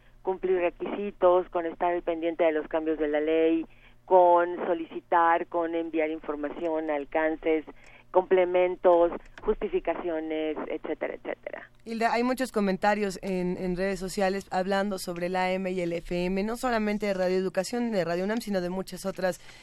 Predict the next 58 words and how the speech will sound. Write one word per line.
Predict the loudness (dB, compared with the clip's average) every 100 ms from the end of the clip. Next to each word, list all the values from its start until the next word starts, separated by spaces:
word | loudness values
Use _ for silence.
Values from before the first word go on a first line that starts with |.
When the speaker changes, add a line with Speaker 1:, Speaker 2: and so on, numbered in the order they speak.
| -8
Speaker 2:
estaciones. | -4 -2 0 2 2 0 -8 -20 -18 -4
Y, | -2 0 0
y |
por | 2 4
ahí, | 4 4 2
eh, | 2 4
leía | 6 6 8
uno | 8 6
que | 4
decía | 2 2 4 4 4 -4 -18 -14 -2
que | 2 4 4
el | 4
A | 4
M | 4 4 4
ya | 4
nadie | 6 4
lo | 2
quería | 2 -2
escuchar | -2 -2 -2 -2
y |
que | 0
ya | -2
no | -2
servía | -4 -4 -4
para | -4 -6
nada, | -6 -8 -8
eh, | -6 -4 -2
lo | -2
cual | 2 4 4
a |
mí | 4 4
me | 2
pareció | 0 -2 0 2
grave | 4 2
pensando | 0 -2 0 2 2
en |
que | 0 -4 -6 -18 -12 2
cada | 4 6 6
una | 6 4
de |
estas | 4 0 -2
frecuencias | -2 0 0 0 -2 -2
o | -2
amplitudes | -2 -2 -2 0 2
tiene | 2 4 2
sus | 0 -4
diferentes | -6 -4 -2 -2 -2 -2
virtudes | -2 -2 0 0 0 -2
y |
sus | -6 -6
diferentes | -4 -2 -4 -6
problemas. | -6 -2 0 0 0
¿Podemos | 2 2 2 2
hablar | 2 2
un | 0
poco | -4 -4
de | -4 -4
eso? | -6 -10